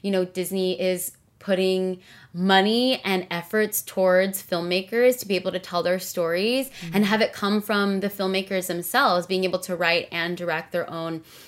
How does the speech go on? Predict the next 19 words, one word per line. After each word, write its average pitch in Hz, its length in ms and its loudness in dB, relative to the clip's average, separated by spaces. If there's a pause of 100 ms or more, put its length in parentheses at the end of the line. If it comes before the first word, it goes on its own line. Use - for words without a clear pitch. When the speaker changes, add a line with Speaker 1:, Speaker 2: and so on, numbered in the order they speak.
Speaker 1:
film, 185 520 2
and, 165 320 -6 (260)
um, 165 300 -2
having 214 320 2
to 214 100 -2
play 190 360 2
a 180 120 -2
small 175 380 -2
part - 320 -4
in 151 140 -8
that 131 280 -10
is 156 500 -8
really 156 320 -2
exciting, - 680 -14
and - 340 -14
I'm 180 140 -6
very 131 220 -6
proud - 320 -16 (100)
of. - 80 -20